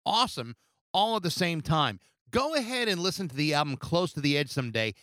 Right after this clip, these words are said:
That album is pure genius from front to back. This is why I'm excited to talk to my guest today, Rock and Roll Hall of Famer Rick Wakeman. Now, most people associate Rick with the classic lineup of Yes that included Chris Squire, John Anderson,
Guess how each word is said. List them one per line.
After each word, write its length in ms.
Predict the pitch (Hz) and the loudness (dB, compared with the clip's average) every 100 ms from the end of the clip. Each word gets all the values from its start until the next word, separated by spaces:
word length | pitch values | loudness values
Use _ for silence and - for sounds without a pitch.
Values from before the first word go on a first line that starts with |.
| _ _ 110 | _ _ -2
That 280 | 190 262 | 2 2
album 380 | 220 208 185 185 - | 4 2 2 -4 -10
is 220 | 123 - - | -16 -16 -14
pure 420 | - 185 190 - 135 | -2 2 2 0 -10
genius 520 | 95 151 170 127 107 | 0 2 2 0 -2
from 180 | 127 110 | -2 -2
front 300 | - 143 - | 0 0 -2
to 80 | 117 | 0
back. 340 | 127 110 - _ _ _ _ _ - | 2 2 0 _ _ _ _ _ 0
This 160 | 214 190 | 2 2
is 100 | 170 | 2
why 220 | 180 175 | 4 2
I'm 80 | 156 | 0
excited 440 | 127 180 156 139 | -4 -2 -2 -4
to 60 | 120 | 0
talk 160 | 151 143 | 0 0
to 80 | 147 | 0
my 140 | 123 | -2
guest 320 | 107 127 120 - | 0 0 0 0
today, 280 | 113 113 - _ _ | 0 0 -4 _ _
Rock 300 | 107 151 175 | 0 0 0
and 80 | 190 | 0
Roll 160 | 175 151 | 0 2
Hall 220 | 143 143 | 0 0
of 120 | 120 | -2
Famer 360 | 143 135 135 107 | -4 -2 -2 -2
Rick 260 | 107 135 - | -2 -2 0
Wakeman. 360 | 120 113 - - _ _ - | -2 -2 -8 -20 _ _ -4
Now, 100 | 139 | 0
most 280 | 202 269 - | 0 0 0
people 300 | 233 180 175 | -2 -2 -4
associate 580 | - 202 185 170 160 | -2 -2 0 -2 -2
Rick 200 | 151 160 - | -2 -4 -4
with 120 | 123 | -6
the 80 | 110 | -6
classic 520 | - 143 151 147 127 | -2 0 0 -2 -4
lineup 400 | 123 139 131 113 | 0 0 0 -2
of 140 | 98 | -2
Yes 200 | 120 123 | 0 0
that 120 | 135 | -2
included 340 | 113 - 135 113 | -4 0 -2 -2
Chris 240 | - 135 | -4 -4
Squire, 440 | - 127 123 120 113 | -2 -2 0 -2 -2
John 280 | 120 127 | -2 0
Anderson, 480 | 127 123 117 - 117 | 0 -4 -6 -6 -6